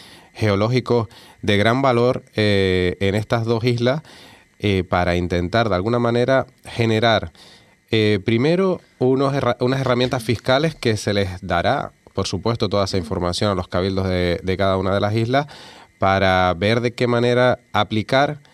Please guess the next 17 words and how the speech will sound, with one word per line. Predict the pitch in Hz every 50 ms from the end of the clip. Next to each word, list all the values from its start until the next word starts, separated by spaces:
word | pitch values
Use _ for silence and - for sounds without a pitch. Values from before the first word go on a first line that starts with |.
| _ _ _ _ _ _
y, | - 113 113 110 107 104 101 101 95 95 95 -
y | - 101 104
de | 95 104 95
qué | - 131
forma | 127 - - 127 127 131 131 147 175 170 - _ _ _
en | - 98
esos | 98 98 - 110
espacios | 107 104 98 - 101 107 110 - 120 117 113
esas | 110 104 - 113 95 -
tasas, | - - 85 - - - - - -
esas | 98 - - 95
tasas | - - 98 - - 104 98 -
que, | - - 95
eh, | 92 92 90 90 90 90 90 85 87
que | - 95 85
creo | - 92 98 104 113
que, | 113 127 123 113